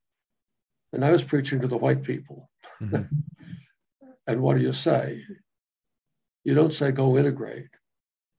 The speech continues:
Speaker 1: You say, "Look, there are basic things we need to remember, like the Good Samaritan, you know, uh, a concern for other people than yourself.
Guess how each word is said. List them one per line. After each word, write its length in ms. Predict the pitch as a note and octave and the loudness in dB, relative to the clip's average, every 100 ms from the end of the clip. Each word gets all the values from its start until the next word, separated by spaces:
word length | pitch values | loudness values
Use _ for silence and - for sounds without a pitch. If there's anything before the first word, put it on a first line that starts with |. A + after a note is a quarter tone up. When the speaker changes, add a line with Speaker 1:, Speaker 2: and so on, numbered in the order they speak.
| _ _ _ | _ _ _
Speaker 1:
You 100 | - | -10
say, 220 | C3 C#3+ B2+ | -6 -4 -2
"Look, 380 | C3 C3+ C3+ - | -2 -2 -4 -16
there 240 | G#3+ C#3 B2+ | -6 -4 -2
are 20 | |
basic 480 | - D3+ C#3+ C#3 - | 0 0 0 -2 -2
things 380 | D3+ C3 C3+ | 2 4 2
we 80 | A#2+ | 0
need 180 | A#2 C3 | -2 -2
to 80 | - | -4
remember, 480 | A#2 C3 C3 A#2+ C3+ | -2 -2 -2 -4 -4
like 260 | C3+ - _ _ _ _ _ _ | -6 -8 _ _ _ _ _ _
the 60 | C#3+ | -4
Good 180 | C#3 C3+ | -2 -2
Samaritan, 920 | D3 C3 C3+ C3+ C3 - D3+ D3 C3+ - _ _ _ _ _ _ _ _ _ - | 0 0 2 2 0 -2 -4 -4 -8 -16 _ _ _ _ _ _ _ _ _ -4
you 100 | C3+ | -2
know, 500 | B2+ B2+ C3 D#3 - | 0 0 0 -2 -6
uh, 460 | D3 C3+ C#3+ C3 - | -8 -6 -4 -8 -10
a 20 | |
concern 540 | - C3 - D3+ C#3+ | -4 -4 0 2 2
for 180 | C3 C3+ - | 0 -2 -2
other 180 | D#3 D3 | 0 0
people 380 | C#3 C3+ D3+ | 0 -2 -2
than 160 | B2+ B2+ | -4 -4
yourself. 680 | B2 B2 C#3+ C3+ C3+ C3+ | -4 -6 -2 0 -2 -4